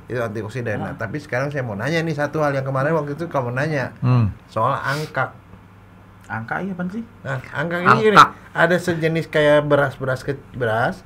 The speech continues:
Speaker 1: yang sudah difermentasi warnanya merah. Itu ada jamurnya katanya, kata author.
Speaker 3: Itu
Speaker 1: Nah, itu di,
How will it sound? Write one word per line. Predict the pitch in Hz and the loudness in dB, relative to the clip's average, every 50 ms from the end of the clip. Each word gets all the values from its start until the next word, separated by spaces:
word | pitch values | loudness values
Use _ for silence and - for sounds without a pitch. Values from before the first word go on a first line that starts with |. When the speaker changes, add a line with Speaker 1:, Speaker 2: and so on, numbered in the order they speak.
| - - - - - 147 | -20 -20 -20 -20 -12 -4
Speaker 1:
yang | 139 156 151 151 | 0 0 2 2
sudah | 139 160 170 156 147 | 0 0 2 2 2
difermentasi | 151 151 151 147 151 139 139 147 139 135 131 120 117 113 175 185 | 0 0 -2 0 0 0 0 -2 -4 -2 -2 -4 -4 -2 -2 -2
warnanya | 175 147 123 110 117 117 123 | 0 0 0 -2 -2 -4 -4
merah. | 127 135 131 131 123 113 104 104 104 - - - - - | -4 -2 -2 -2 -2 -2 -2 -4 -6 -8 -16 -20 -20 -18
Itu | - 117 117 - | -16 -10 -4 -2
ada | 160 147 139 | -2 -2 -2
jamurnya | 123 113 104 101 101 113 117 117 110 | -2 -4 -4 -4 -4 -4 -4 -4 -6
katanya, | 110 110 98 - 101 92 95 87 | -6 -8 -10 -10 -10 -10 -10 -10
kata | 92 95 - 98 | -12 -12 -8 -8
author. | 98 92 90 - - - | -8 -8 -8 -8 -10 -8
Speaker 3:
Itu | - 156 151 - 214 208 185 | -8 -8 -4 -2 -2 -2 0
Speaker 1:
Nah, | - 151 147 | 0 0 0
itu | 147 151 147 - 240 | 0 -2 -2 -2 -2
di, | 247 214 202 180 165 | 0 2 2 2 0